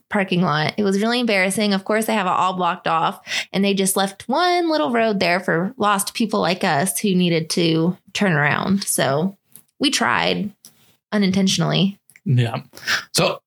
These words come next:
Speaker 2: all of this is to say, this is why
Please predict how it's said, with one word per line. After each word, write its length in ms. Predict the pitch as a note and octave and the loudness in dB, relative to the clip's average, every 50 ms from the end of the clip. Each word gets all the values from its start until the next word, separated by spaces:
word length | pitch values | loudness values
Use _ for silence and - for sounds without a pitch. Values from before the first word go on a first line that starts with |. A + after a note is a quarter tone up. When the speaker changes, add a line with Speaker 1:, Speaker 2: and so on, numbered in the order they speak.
| _ - | _ -2
Speaker 2:
all 160 | F#3+ F#3+ G3+ | 0 0 2
of 80 | G#3+ G3+ | 2 2
this 180 | G#3 G3 - | 0 0 0
is 120 | G3 F3 D#3+ | 2 2 2
to 100 | D3+ C3+ | 2 2
say, 420 | D3 C3 A#2 G#2+ G#2+ A2+ A#2 - _ _ _ _ _ _ _ _ | 2 0 0 -2 -2 -6 -8 -8 _ _ _ _ _ _ _ _
this 260 | C3 C#3 D3+ C#3+ C#3+ | 0 0 0 2 2
is 400 | D3+ D3+ D3 D3 C#3 C3+ - - - - | 2 2 2 2 0 0 -2 -6 -10 -8
why 880 | - C#3+ C3+ C3 B2+ C3 C3 C3+ C#3 C3+ C#3 C#3 D3 D#3 D#3+ D#3+ D#3 | -4 -2 0 2 2 2 2 2 2 2 2 2 2 2 0 -2 -4